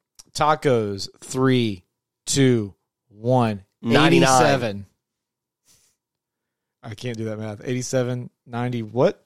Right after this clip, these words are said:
Speaker 1: Nine?
Speaker 2: Nine.
Speaker 1: Ninety-nine.
Speaker 2: I think we
Speaker 1: eighty-seven.
Speaker 2: have a tie at one eighty-five.
Speaker 1: No way. People who are really good at math.
Speaker 2: They're screaming at us. Hang on, I forgot what the numbers even were.
Speaker 1: One eighty-six. Tacos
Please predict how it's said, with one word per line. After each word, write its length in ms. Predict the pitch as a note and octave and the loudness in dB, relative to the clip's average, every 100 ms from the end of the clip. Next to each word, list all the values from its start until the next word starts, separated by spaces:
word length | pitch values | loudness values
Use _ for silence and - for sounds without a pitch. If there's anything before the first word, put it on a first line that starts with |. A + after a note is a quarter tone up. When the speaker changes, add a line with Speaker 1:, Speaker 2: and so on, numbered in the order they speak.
| _ | _
Speaker 1:
Nine? 440 | B2 C3+ C#3 A2 G2+ | 0 2 2 0 -4
Speaker 2:
Nine. 60 | - _ _ _ - | -12 _ _ _ -10
Speaker 1:
Ninety-nine. 560 | A#2+ C3 B2+ C3 C3 C3 | -6 -2 0 2 2 2
Speaker 2:
I 120 | C#3+ | 0
think 280 | - _ - | -2 _ 0
we 80 | E3+ C3+ | 2 2
Speaker 1:
eighty-seven. 260 | C3+ C#3+ C#3 | 0 2 4
Speaker 2:
have 300 | D#3 C#3+ A#2 - _ _ | 4 4 0 -12 _ _
a 100 | A#2 | -10
tie 360 | - C#3+ D3 A#2+ | 0 2 4 2
at 120 | - | 2
one 140 | B2 | 2
eighty-five. 460 | B2 A2 B2 E3+ E3+ | 2 0 2 4 6
Speaker 1:
No 320 | D3 B2+ A#2 | 6 6 4
way. 500 | A#2 A#2+ A2+ G#2+ G#2+ - _ _ _ _ _ _ _ G4+ _ _ _ _ _ _ _ _ _ _ _ _ _ _ _ _ _ _ | 4 4 4 2 -2 -8 _ _ _ _ _ _ _ _ _ _ _ _ _ _ _ _ _ _ _ _ _ _ _ _ _ _
People 200 | D#3 C#3 | 0 4
who 120 | C3+ | 4
are 100 | A#2+ | 4
really 260 | G#2+ A#2+ A#2 | 2 0 0
good 140 | A#2 | 0
at 80 | A2 | -2
math. 440 | A2 A2 A2+ - - | -2 0 -2 -4 -6
Speaker 2:
They're 300 | D#3 F3 E3 | 4 6 6
screaming 460 | - - F#3+ F#3+ E3 | 2 2 6 8 8
at 180 | C3+ | 6
us. 200 | A2 - - _ - | 2 -6 -12 _ 0
Hang 140 | E3+ | 4
on, 80 | D3+ | 4
I 180 | E3 E3 | 4 0
forgot 420 | - D#3 F3 D#3 | -6 2 2 4
what 200 | E3 - | 2 4
the 80 | C#3 | 2
numbers 280 | D#3+ D3+ | 4 4
even 200 | C#3+ C3 | 0 2
were. 260 | B2 C3 G#2 | 4 2 0
Speaker 1:
One 240 | B2+ C#3 D#3 | 0 2 4
eighty-six. 760 | D3 C#3 - E3 D#3+ - - - | 4 0 4 6 6 2 -6 4
Tacos 640 | G#3 A#3 C#4 B3 G#3 | 4 6 6 8 8